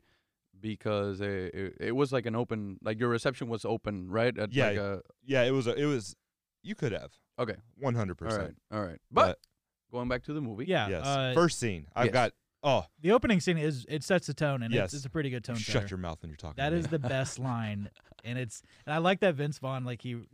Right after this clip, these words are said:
Speaker 3: he, he's like, "The hell?" Like, he kind of, he, he acknowledge-, nobody else acknowledges, like, what he just said,
Speaker 2: Yeah.
Speaker 3: what
Speaker 1: Yeah.
Speaker 3: she just
Speaker 2: It's like,
Speaker 3: said,
Speaker 2: "What?"
Speaker 3: but
Speaker 1: Yeah.
Speaker 3: the hell?
Speaker 2: Oh, man. I, some of the things we can't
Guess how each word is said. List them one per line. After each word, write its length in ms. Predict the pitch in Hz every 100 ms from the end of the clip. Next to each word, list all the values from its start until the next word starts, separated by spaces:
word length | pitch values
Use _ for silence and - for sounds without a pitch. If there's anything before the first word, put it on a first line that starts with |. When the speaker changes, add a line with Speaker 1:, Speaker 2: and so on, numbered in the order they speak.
| _
Speaker 3:
he, 200 | 127 113 107 -
he's 120 | 123
like, 120 | 107 - _ _
"The 60 | 101
hell?" 160 | 113 -
Like, 180 | 120 104 -
he 160 | 127 135
kind 240 | 139 151
of, 240 | 131 131 -
he, 60 |
he 80 | 143 143 -
acknowledge-, 360 | 151 151 160 170
nobody 260 | 196 220 220
else 200 | 220 190
acknowledges, 440 | 175 175 160 147
like, 140 | 143 127
what 120 | 147
he 60 | 139
just 200 | 131 -
said, 200 | 123 131
Speaker 2:
Yeah. 80 | 110
Speaker 3:
what 60 |
Speaker 1:
Yeah. 80 | 131
Speaker 3:
she 160 | - 160
just 160 | 131
Speaker 2:
It's 60 | 135
like, 60 | 117
Speaker 3:
said, 60 | 104
Speaker 2:
"What?" 220 | 113 117
Speaker 3:
but 20 |
Speaker 1:
Yeah. 120 | 110 92 _ _ _
Speaker 3:
the 60 | 107
hell? 240 | 104 139 -
Speaker 2:
Oh, 180 | 117 104
man. 280 | 98 95 82 _ -
I, 260 | 127 107
some 220 | 107 156
of 60 | 156
the 60 | 135
things 260 | 143 110
we 80 | 113
can't 240 | 127 113